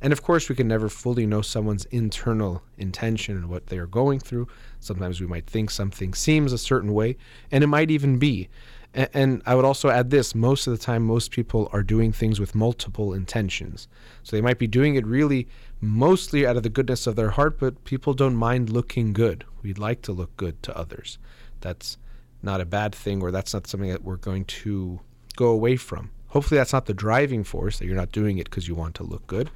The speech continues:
And sometimes people you might feel like are going more in that direction. But I would say try to hold back that judgment as much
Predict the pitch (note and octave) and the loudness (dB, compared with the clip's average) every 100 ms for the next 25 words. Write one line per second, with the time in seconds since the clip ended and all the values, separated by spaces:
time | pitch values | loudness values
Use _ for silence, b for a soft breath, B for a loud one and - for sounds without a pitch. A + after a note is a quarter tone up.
0 | B B - C3 - C#3+ - C#3 B2+ B2+ | B B 0 0 4 2 4 4 4 2
1 | A#2+ A#2 B2+ A#2+ - G2+ G#2+ G#2+ G#2 G2 | 0 0 0 0 0 -2 0 0 0 0
2 | A#2 F2+ E2+ - G2 G2+ - - B B | 0 -2 -6 -4 -4 -4 -6 -8 B B
3 | B B B B2 C3 C3 - C3+ C#3 C3 | B B B 4 4 4 0 2 2 2
4 | B B B - D3+ D#3+ C#3 C#3+ D3 A2+ | B B B 0 2 2 2 2 2 2
5 | A2 A#2 - G#2+ F#2 - G#2 - G#2 F#2 | 0 -2 -2 -4 -2 0 0 0 0 0
6 | G2+ F#2+ - - | 0 -4 -6 -10